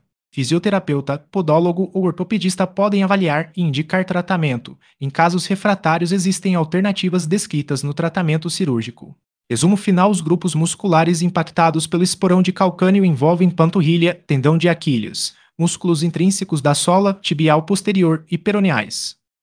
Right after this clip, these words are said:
Com avaliação clínica simples, alongamento, fortalecimento específico e ajustes no calçado, palmilhas, é possível reduzir dor e prevenir recidiva.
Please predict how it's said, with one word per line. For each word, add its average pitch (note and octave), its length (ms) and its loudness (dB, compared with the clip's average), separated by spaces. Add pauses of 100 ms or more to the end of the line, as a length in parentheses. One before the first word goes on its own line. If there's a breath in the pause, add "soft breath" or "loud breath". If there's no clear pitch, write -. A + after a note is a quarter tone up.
Com C#3 140 0
avaliação F3 480 0
clínica E3+ 420 -4
simples, C#3 640 -6
alongamento, E3 800 -2 (200)
fortalecimento F#3+ 760 0
específico F#3 720 -4
e D#3 140 -2
ajustes E3 460 0
no E3 100 -4
calçado, E3 540 -2
palmilhas, A#2 720 -4
é F#3 80 -2
possível F#3+ 340 0
reduzir F#3+ 460 0
dor D#3+ 400 0
e F#3+ 80 0
prevenir G3+ 460 0
recidiva. C3+ 680 -4